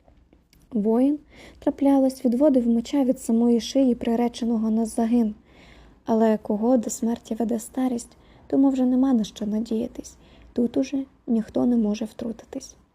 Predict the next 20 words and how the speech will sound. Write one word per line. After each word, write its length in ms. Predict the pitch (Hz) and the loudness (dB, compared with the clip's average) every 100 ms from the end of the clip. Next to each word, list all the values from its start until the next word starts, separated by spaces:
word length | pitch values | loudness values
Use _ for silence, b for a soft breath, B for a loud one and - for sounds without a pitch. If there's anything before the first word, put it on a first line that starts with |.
| _ b b b b b b _ _ _ _ - | _ b b b b b b _ _ _ _ -4
А 120 | 226 | 0
зміж 320 | 214 220 214 - | 2 0 -2 -6
усіх 380 | - 277 262 | -4 -4 -2
видів 280 | 240 220 240 | -2 -2 -2
смерті 580 | - 226 233 262 - 269 - _ - | -6 -8 -8 -10 -10 -12 -14 _ -12
ця 240 | - 233 | -6 -6
смерть 540 | 247 269 254 254 - - _ - | -4 -2 -2 -4 -10 -20 _ -6
найлагідніша, 880 | 233 226 226 233 233 240 233 - 311 285 b b b b b | -4 -2 -2 -4 -6 -10 -12 -12 -16 -18 b b b b b
але 280 | - 220 226 | -8 -4 -2
й 80 | 277 | 0
найдовша. 600 | 240 214 220 208 - - - _ _ B B B B B B | -2 -4 -6 -10 -14 -20 -20 _ _ B B B B B B
От 160 | - 339 | -4 -2
і 40 | |
склалося 500 | 339 - 247 240 - | -2 -2 -2 -2 -4
в 40 | 226 | -2
мене 220 | 233 233 | -2 -2
враження, 500 | 240 285 285 226 220 | -2 -2 -2 -2 -4
що 200 | - 240 | -4 -2
нас 240 | 240 233 | 0 -2
Бас 400 | 220 247 277 - | -4 -4 -4 -8